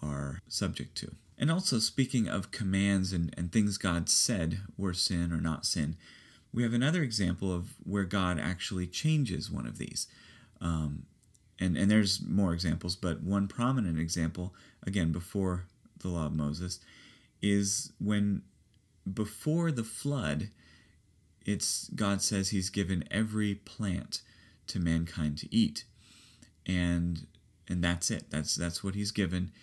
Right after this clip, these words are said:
That's what's expected that man should eat. After the flood, God changes this command and allows man to eat any animal and, and to eat meat. And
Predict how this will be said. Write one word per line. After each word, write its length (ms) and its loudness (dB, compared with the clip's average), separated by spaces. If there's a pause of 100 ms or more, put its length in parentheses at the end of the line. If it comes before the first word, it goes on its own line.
(460)
That's 260 -2
what's 160 -4
expected 720 -2
that 180 -2
man 320 2
should 240 -6
eat. 220 2 (1000)
After 320 2
the 120 -2
flood, 580 -2
God 440 0 (140)
changes 420 0
this 200 0
command 400 2
and 180 0 (640)
allows 720 2 (420)
man 340 2
to 120 -4
eat 200 0
any 400 2
animal 400 0 (180)
and, 140 0
and 220 -2
to 120 -8
eat 200 -4
meat. 320 0 (880)
And 500 4